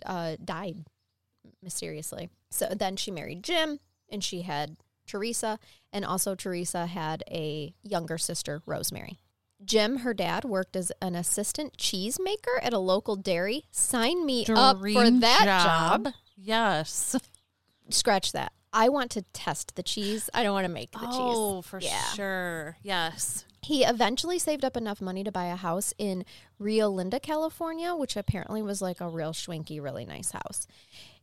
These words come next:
Speaker 1: In the late nineteen fifties, he was diagnosed with Parkinson's disease, which forced him to quit his job.
Speaker 2: Oh, bummer.
Speaker 1: Yes, and he developed severe depression and reportedly took his frustrations and anger out on his family.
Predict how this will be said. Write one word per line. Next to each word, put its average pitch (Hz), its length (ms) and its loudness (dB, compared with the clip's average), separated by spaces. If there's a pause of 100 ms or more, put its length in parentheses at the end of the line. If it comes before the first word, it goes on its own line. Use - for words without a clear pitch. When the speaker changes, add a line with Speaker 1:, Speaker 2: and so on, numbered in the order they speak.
Speaker 1:
In 254 160 4
the 233 80 2
late 214 260 0
nineteen 294 380 -4
fifties, 190 420 -4
he 202 120 -6
was 185 140 -8
diagnosed 240 600 -4
with 254 160 -4
Parkinson's 170 760 -4
disease, 156 540 -8
which 170 180 -8
forced 170 380 -4
him 190 140 -8
to 185 80 -6
quit 165 200 -8
his 160 200 -8
job. 156 560 -6 (180)
Speaker 2:
Oh, 214 600 -6
bummer. 196 480 -6 (100)
Speaker 1:
Yes, 208 560 -2
and 220 140 -2
he 233 120 -2
developed 226 500 0
severe 214 540 -2
depression 202 720 -4
and 185 100 -4
reportedly 254 680 -4
took - 220 -6
his 185 160 -4
frustrations 175 680 -6
and 175 200 -8
anger 226 400 -4
out 170 260 -2 (100)
on 156 200 -6
his 156 220 -8
family. 185 520 -6